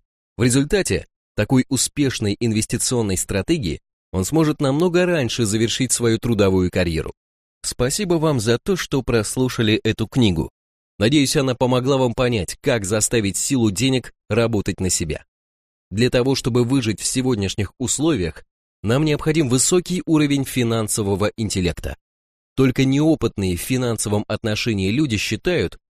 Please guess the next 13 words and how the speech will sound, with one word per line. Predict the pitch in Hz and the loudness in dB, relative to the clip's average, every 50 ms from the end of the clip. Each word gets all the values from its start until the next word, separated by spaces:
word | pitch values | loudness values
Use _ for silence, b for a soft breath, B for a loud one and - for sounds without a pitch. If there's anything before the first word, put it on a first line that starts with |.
| _ _ _ | _ _ _
что | - - 202 196 | -4 -4 -2 -2
для | 185 202 196 | -2 -2 0
того, | - 202 190 170 143 | 0 2 2 2 2
чтобы | - - 151 147 143 | 0 0 0 0 2
делать | 135 165 156 143 147 | 2 2 2 2 0
деньги, | 151 190 214 202 165 170 | 0 -2 -4 -2 0 0
нужно | 156 170 175 147 143 156 151 - | 2 2 2 2 2 -2 -2 -2
иметь | - 156 143 139 139 135 120 98 | 0 0 2 2 2 0 0 -2
деньги. | - 104 95 78 65 - - - _ _ _ _ _ _ _ _ _ - | -4 -4 -4 -4 -4 -8 -14 -18 _ _ _ _ _ _ _ _ _ 0
Неопытные | 110 127 143 139 135 135 180 226 233 - - - - 98 92 85 78 - _ _ _ _ _ _ | 2 4 4 4 4 4 2 0 2 0 0 0 0 -2 -2 -2 -4 -6 _ _ _ _ _ _
не | - 170 202 214 | -2 0 0 2
значит | 175 175 202 190 175 - 180 160 | 2 0 0 0 0 -2 -4 -4
глупые. | 151 143 175 214 214 185 139 - - - - 110 | 0 0 2 2 4 2 2 0 -2 -8 -8 -10